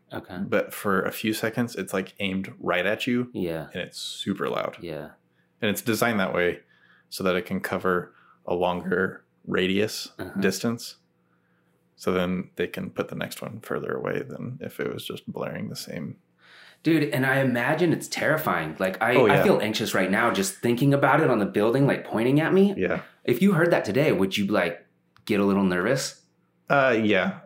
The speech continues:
Speaker 1: Yeah?
Speaker 2: Yeah. Like, sometimes, what's funny is, like, sometimes, uh, some songs, like, you know, sample in some sort of
Speaker 1: Mm-hmm.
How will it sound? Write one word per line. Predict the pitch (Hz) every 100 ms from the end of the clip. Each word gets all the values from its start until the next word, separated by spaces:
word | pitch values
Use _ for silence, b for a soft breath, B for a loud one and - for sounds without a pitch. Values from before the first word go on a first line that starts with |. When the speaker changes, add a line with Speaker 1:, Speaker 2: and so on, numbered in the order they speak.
| -
Speaker 1:
Yeah? | - 92 127
Speaker 2:
Yeah. | 107 87 - -
Like, | 113
sometimes, | - 147 147 120
what's | 113 107 104
funny | - 107
is, | 98 92 -
like, | 95 -
sometimes, | - 101 104 98 98 - - -
uh, | 101 87
some | - 98
songs, | - 90 87 92 -
like, | 90 85 -
you | 95
know, | 90
sample | - 90 87 98 92
in | 90 92
some | - 90
sort | 98 92 87
of | 87 90 -
Speaker 1:
Mm-hmm. | 95 101 101